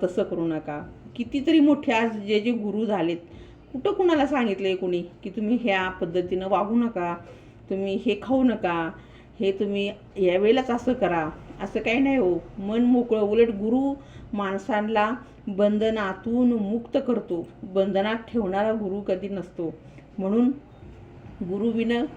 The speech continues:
कोण दाखविल वाट", आपण गुरु करून घेतला पाहिजे, पण आपल्याकडं काही नाही ही मनात भावना पाहिजे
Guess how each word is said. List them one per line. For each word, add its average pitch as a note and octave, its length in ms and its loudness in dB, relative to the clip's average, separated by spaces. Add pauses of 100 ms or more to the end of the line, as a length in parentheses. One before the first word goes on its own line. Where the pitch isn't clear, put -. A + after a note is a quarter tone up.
कोण A#3+ 260 2
दाखविल A3+ 480 2
वाट", F3 280 2 (500)
आपण G#3 240 -2
गुरु A3+ 240 0
करून G#3+ 320 0
घेतला G3 300 0
पाहिजे, G3+ 460 0 (540)
पण A3 80 0 (200)
आपल्याकडं B3 640 2 (380)
काही A#3 420 -2 (360)
नाही G3 500 2 (400)
ही B3 160 2
मनात A#3 280 2
भावना A3 400 -2
पाहिजे A3 440 2